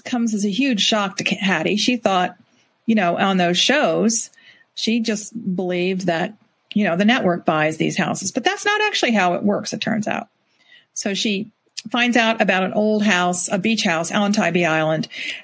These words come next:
and she scrapes up every last dime she has.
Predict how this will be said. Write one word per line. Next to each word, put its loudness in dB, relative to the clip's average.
and 0
she 0
scrapes -2
up -2
every 2
last 2
dime 2
she -2
has. 0